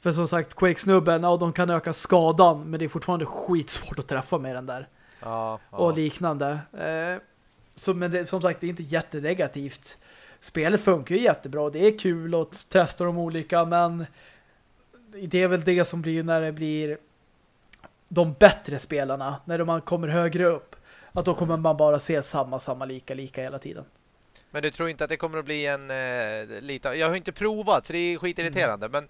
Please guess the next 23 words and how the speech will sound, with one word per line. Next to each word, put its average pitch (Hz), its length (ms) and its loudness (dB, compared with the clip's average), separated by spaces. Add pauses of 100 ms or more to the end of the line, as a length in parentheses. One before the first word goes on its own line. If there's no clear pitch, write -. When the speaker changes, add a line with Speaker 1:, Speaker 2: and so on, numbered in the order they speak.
(300)
Speaker 2:
men 135 100 -18
du, 156 160 -2
du, 151 160 -6 (160)
du 143 220 -14
tror 160 200 -6
inte 156 140 -4
det 156 80 0
kan 170 160 0
bli 151 180 -4
så - 100 -2
här 143 100 2
liksom 139 280 -6
en... 139 220 -4
En, 131 360 -8 (960)
en, 117 320 -10
eh, 104 840 -6 (960)
skillgrej 143 1080 -2
att 120 140 -4
köra 120 300 -2
de 117 100 -6
andra 113 240 -6
karaktärerna 101 580 -6
då? 101 120 -12